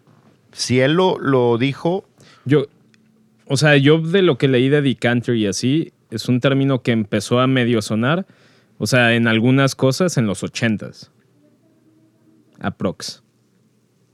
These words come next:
Speaker 1: Ok.
Speaker 2: Y se volvió mainstream en cartas de vinos y entre aficionados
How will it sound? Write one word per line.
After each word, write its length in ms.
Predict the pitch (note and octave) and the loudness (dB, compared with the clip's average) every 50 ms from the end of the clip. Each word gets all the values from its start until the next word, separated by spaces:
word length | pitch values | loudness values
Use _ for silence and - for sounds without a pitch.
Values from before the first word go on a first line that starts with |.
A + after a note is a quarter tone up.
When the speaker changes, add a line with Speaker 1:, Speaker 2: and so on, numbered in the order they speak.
| _ - | _ -20
Speaker 1:
Ok. 240 | G2 F#2 - - F#2+ F2 E2 D#2 - | -20 -20 -16 -12 -12 -10 -12 -8 -4
Speaker 2:
Y 100 | - A#2+ | -2 -2
se 120 | G#2+ C3 B2 | 0 2 2
volvió 340 | A#2+ A#2+ B2 A#2 C3 C3+ | 2 2 4 4 4 4
mainstream 640 | C3+ C3+ C3+ C3+ C#3 C3+ B2+ - - - C3+ C#3 C3+ B2+ | 4 4 2 2 2 2 0 0 0 -2 0 0 0 0
en 120 | A2+ G2+ | -2 -2
cartas 380 | - A2+ G#2+ G#2+ - A#2+ A2+ A2 | -2 -2 -4 -2 -2 -2 0 0
de 100 | A2 G2+ | 0 0
vinos 520 | G#2 A2 A2 G#2+ A2 G#2+ G#2 G2+ - - | 0 0 0 0 0 -2 -2 -4 -6 -6
y 80 | G2 F#2+ | -6 -4
entre 260 | F#2 F#2 - G2 G2 | -4 -6 -6 -6 -8
aficionados 800 | F2+ - G2+ F#2 - G2+ G2 G#2 G#2 G#2 G#2+ A2+ A#2 A2 - - | -6 -6 -8 -8 -6 -6 -6 -4 -2 -2 -2 -2 -2 -4 -6 -12